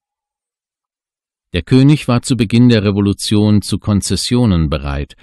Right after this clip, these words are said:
und billigte dem Volk eine Vertretung zu, die mehr Gewicht haben sollte als die des Adels und der Geistlichkeit zusammen.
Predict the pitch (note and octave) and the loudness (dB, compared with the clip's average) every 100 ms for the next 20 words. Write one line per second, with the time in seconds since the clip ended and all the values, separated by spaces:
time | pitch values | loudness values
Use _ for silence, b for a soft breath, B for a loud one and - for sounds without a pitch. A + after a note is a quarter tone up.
0 | B B A#2 A2 - C#3 D3 - G2+ F#2+ | B B -2 -2 -2 -2 -2 -4 -2 0
1 | F#2 - A2+ B2+ G#2 F#2+ - F2 - G#2 | -2 -2 -6 -6 -4 -4 -4 -8 -4 -4
2 | A2+ A#2 A#2 - B2+ B2 A#2+ G#2+ F#2+ F#2 | -2 -2 -4 -4 -2 -2 -2 -2 -2 0
3 | G#2 C3+ C#3 F2+ C#3 - C#3 C3+ A#2+ G2+ | 0 0 -4 -6 -6 -8 -10 -6 -4 -2
4 | G2+ A#2+ A#2+ - F2+ F2 - G#2 F2 D#2+ | -2 -4 -4 -6 -6 -8 -8 -8 -8 -8
5 | C#2+ F#2 A#2+ B2 - F2+ F2 D#2+ F#2 G2 | -6 -6 -4 -6 -4 -6 -4 -6 -4 -6
6 | G2+ - G2 - A2 - A#2 G#2+ B2 F#2+ | -6 -8 -10 -6 -6 -6 -6 -4 -2 -2
7 | C#2 | -6